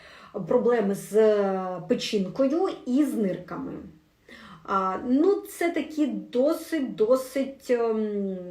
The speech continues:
діагностичні вже речі, які люд-, люди, які мають особливо проблеми з нирками,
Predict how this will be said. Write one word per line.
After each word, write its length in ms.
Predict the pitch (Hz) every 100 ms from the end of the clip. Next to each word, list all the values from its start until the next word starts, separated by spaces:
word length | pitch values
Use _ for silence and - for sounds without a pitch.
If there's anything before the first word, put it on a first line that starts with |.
| 175 180 165 -
діагностичні 1120 | - 220 175 269 269 254 269 - 269 - 220
вже 280 | 190 - 214
речі, 640 | 214 247 330 - - 311 - - -
які 520 | 214 - 254 269 214
люд-, 340 | 247 - -
люди, 260 | 233 302 233
які 320 | 214 202 247
мають 380 | 208 196 180 165
особливо 420 | 175 190 190 180
проблеми 560 | 165 175 175 190 175 170
з 240 | 160 180 175 175 - -
нирками, 600 | 214 214 214 208 277 311